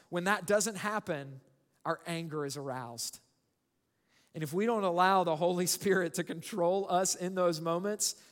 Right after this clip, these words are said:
then that anger can go to dark places. Whether it's inside our mind or outside into the world around us. Yes, see, we, we see this in mass shootings, and we see it in terrorist attacks.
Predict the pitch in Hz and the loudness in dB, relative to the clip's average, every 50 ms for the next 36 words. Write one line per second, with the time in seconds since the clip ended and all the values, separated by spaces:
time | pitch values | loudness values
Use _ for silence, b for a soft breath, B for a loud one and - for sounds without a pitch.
0 | B - 165 160 165 170 175 180 175 180 180 160 147 143 135 127 120 b b b | B -12 -4 -2 -2 -2 -2 -2 -4 -4 -4 -6 -6 -8 -8 -8 -10 b b b
1 | b b b - 175 160 151 170 160 170 170 160 143 160 160 160 156 - - 170 | b b b -8 -8 -4 0 0 2 2 0 0 -2 -2 -2 -2 -4 -6 -6 -6
2 | 165 160 - - 147 135 - - - - - b b b b b b b b _ | -4 -4 -4 -6 -8 -10 -10 -10 -10 -12 -14 b b b b b b b b _
3 | _ _ - - 220 185 196 220 240 233 233 214 208 196 - - - - - 240 | _ _ -18 -12 -2 2 4 6 8 8 8 6 6 4 2 2 0 0 -2 -2
4 | 254 269 254 - - 240 226 220 220 214 214 196 185 185 185 185 202 220 233 226 | -2 0 2 2 4 4 4 4 2 2 2 4 4 4 4 4 4 4 6 6
5 | 196 170 165 180 190 214 196 - - - _ _ _ _ _ _ _ _ _ _ | 4 4 0 -2 -4 -6 -10 -10 -14 -18 _ _ _ _ _ _ _ _ _ _
6 | _ _ _ _ _ _ _ _ _ _ _ _ _ _ _ _ _ 165 165 170 | _ _ _ _ _ _ _ _ _ _ _ _ _ _ _ _ _ -2 -2 0
7 | 180 185 190 190 - - 165 160 156 160 165 160 156 160 160 160 156 151 147 156 | 0 0 0 0 0 0 0 0 -2 -2 -6 -6 -4 -4 -4 -4 -4 -4 -4 -4
8 | 175 180 165 139 127 - - 196 180 143 - - - - - 196 175 175 202 180 | -4 -4 -4 -4 -6 -4 -4 -4 -4 -4 -4 -6 -6 -6 -6 -6 -6 -8 -8 -10
9 | b b b b - 175 214 208 - - 214 240 214 175 156 170 190 - - - | b b b b -8 -6 -4 -4 -4 -4 -4 -4 -4 -2 -2 -2 -2 -4 -6 -6
10 | - - - _ - 165 160 160 160 156 b b b b b - 151 156 160 156 | -8 -10 -14 _ -12 -10 -10 -10 -10 -12 b b b b b -6 -4 -2 -2 -2
11 | - - - - 165 147 147 147 170 214 - - - - - _ _ _ _ _ | -4 -6 -6 -6 -4 -6 -6 -6 -6 -6 -6 -6 -6 -8 -12 _ _ _ _ _
12 | _ _ - 156 175 175 - 208 214 214 226 214 - 190 214 214 214 202 175 - | _ _ -12 -8 -4 -4 -2 -2 -2 -4 -4 -6 -6 -6 -6 -4 -4 -4 -4 -6
13 | - 156 - 180 147 139 135 - - - - - - - | -8 -8 -6 -4 -4 -4 -6 -10 -10 -10 -10 -10 -10 -14